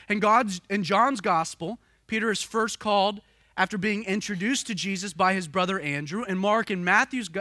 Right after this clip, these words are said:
accounts, Jesus is ag-, again calls Peter as he's mending his nets on the shore. And then Luke's account,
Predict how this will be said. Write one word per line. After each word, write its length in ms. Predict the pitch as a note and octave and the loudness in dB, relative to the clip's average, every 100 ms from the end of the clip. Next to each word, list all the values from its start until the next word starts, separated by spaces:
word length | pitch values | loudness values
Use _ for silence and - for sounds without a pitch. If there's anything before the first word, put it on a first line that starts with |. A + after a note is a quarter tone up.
| - | -10
accounts, 580 | - D#3+ C#3 F#3+ - - - _ _ | -6 0 0 0 -6 -16 -20 _ _
Jesus 380 | A3 A3+ G#3 G#3+ | -4 -2 -4 -6
is 140 | F#3+ | -6
ag-, 240 | F#3+ D#3 - _ _ | -8 -10 -20 _ _
again 460 | F3+ G3+ F3 A#3+ D4 | -6 -4 0 0 0
calls 400 | - A3 G#3+ - | 0 0 0 -4
Peter 480 | - F3+ D#3+ F#3 A#3+ _ - - | -10 -6 -2 -2 -4 _ -20 0
as 180 | F3+ F#3+ | 0 0
he's 160 | G3+ | -4
mending 380 | F#3 G#3 A3+ G#3+ | -2 0 0 0
his 180 | F#3+ D3 | -2 0
nets 280 | G3 C#4+ C4+ | 0 0 -2
on 100 | B3 | -4
the 100 | G#3+ | -4
shore. 300 | - E3+ E3+ | -4 -2 0
And 100 | F#3 | 0
then 240 | F#3 F#3 | -2 -2
Luke's 300 | F#3 E4 - | -2 -2 -2
account, 480 | C4 - C3+ D3 | -8 -2 0 0